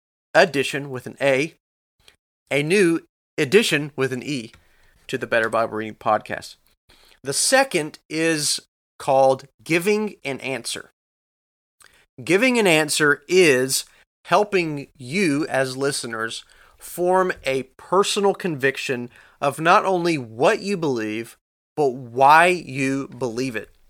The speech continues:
This is my take on question and answer dialogue from a whole range of Bible and theology and doctrine topics.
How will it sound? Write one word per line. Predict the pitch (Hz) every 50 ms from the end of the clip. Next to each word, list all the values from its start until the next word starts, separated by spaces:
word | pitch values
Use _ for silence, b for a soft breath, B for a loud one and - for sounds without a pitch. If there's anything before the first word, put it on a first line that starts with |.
| _ _ _ _ -
This | 156 175 -
is | 226 185 170
my | 170 165 180 196
take | 190 - - 147 127 127 127 - - 127
on | 143 143 139 135 120 -
question | - - - - 175 190 - - - 208 202
and | 196 180 156
answer | 143 135 123 - - 139
dialogue | 123 135 123 123 123 120 113 107 104 101 101 113 117 - b b b b b b b b
from | - - 147 151 147 147 143 -
a | - 120 123
whole | 117 151 180 185
range | 170 160 139 139 139 131 131 131 - - - _ -
of | 117 120 123 120 120 123 123 - b b b b b b b b - 110
Bible | 139 135 139 147 156 143 151 156 151
and | 135 120 -
theology | 135 127 123 127 127 131 127 127 127 127 123 117
and | 113 110 110
doctrine | 110 117 113 120 120 - - - 131 113 110 110 110 - _ _ _ _ _ _ _
topics. | - - - 123 117 - - - - - - - - -